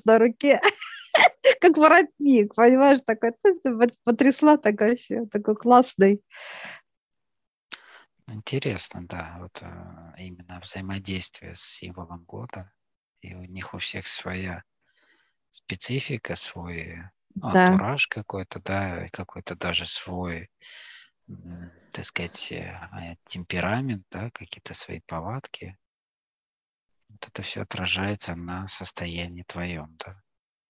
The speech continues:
Speaker 1: Да, обязательно. Так, а теперь это до конца года будет. Весь год в подарках. Маленьких, крупных, неважно, но это весь год будет в подарках. И он будет, н-, знаешь, такой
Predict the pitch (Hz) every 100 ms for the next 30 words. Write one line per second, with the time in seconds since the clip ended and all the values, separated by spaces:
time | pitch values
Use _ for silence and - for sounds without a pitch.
0 | _ _ _ - - - _ _ 214 196
1 | 196 202 208 208 190 196 190 196 196 _
2 | - 214 190 190 196 220 240 294 - _
3 | _ _ _ _ _ _ _ _ _ _
4 | _ _ _ 247 247 247 247 226 226 233
5 | 214 196 185 175 190 180 - _ _ -
6 | - 233 202 208 214 339 - 247 220 185
7 | 180 190 - _ _ _ - - _ -
8 | 311 359 311 277 277 - 330 320 277 254
9 | - 254 233 196 196 180 180 233 370 -
10 | 226 247 233 - 214 - 214 - 196 180
11 | 175 196 170 - - - - - 233 247
12 | 240 214 214 202 202 - - - 233 269
13 | - - 214 - 208